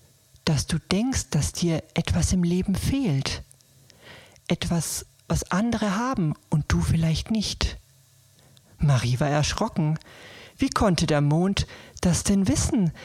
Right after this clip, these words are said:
was sie manchmal dachte oder fühlte? „Weißt du“, fuhr der Mond fort und zwinkerte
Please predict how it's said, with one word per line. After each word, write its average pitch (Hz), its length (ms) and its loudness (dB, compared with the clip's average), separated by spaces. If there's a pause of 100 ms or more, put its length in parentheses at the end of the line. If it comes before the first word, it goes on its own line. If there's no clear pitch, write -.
(300)
was - 220 2
sie 165 100 2
manchmal 147 460 2
dachte - 440 0
oder 135 180 0
fühlte? 147 720 0 (2500)
„Weißt 131 440 2
du“, 233 280 0 (460)
fuhr 170 240 4
der 156 140 2
Mond 147 340 2
fort 139 640 0
und 139 220 2
zwinkerte 165 800 0